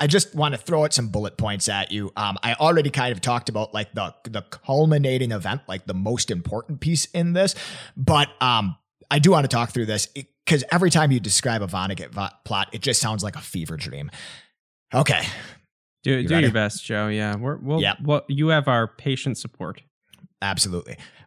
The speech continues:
Speaker 1: Okay. There is this rich asshole who inherits his family's fortune. Um, and the family made their fortune selling drugs, more or less. Um, it was, like, one of these, uh, s-,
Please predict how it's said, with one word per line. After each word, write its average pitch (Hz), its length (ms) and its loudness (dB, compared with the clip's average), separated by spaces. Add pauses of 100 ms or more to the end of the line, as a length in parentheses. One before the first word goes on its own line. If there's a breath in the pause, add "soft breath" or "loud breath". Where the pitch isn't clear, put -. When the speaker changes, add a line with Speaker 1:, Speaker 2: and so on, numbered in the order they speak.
(100)
Speaker 1:
Okay. 156 320 4 (320)
There 175 420 4 (100)
is 175 340 4
this 147 480 4
rich 135 460 2
asshole 98 580 0
who 127 340 0
inherits 135 680 0
his 131 200 2
family's 113 720 0
fortune. - 800 -6
Um, 131 220 4
and 185 140 6
the 156 40 6
family 214 440 4
made 143 320 2
their 196 120 2
fortune 208 440 2
selling 135 440 2
drugs, 95 720 -4
more 104 320 -4
or 98 80 -4
less. 80 320 -6 (360 loud breath)
Um, 107 220 2
it 170 140 0
was, 147 140 2
like, 139 300 2
one 165 280 2
of 160 80 2
these, 151 400 0 (520)
uh, 87 280 -4
s-, - 240 -2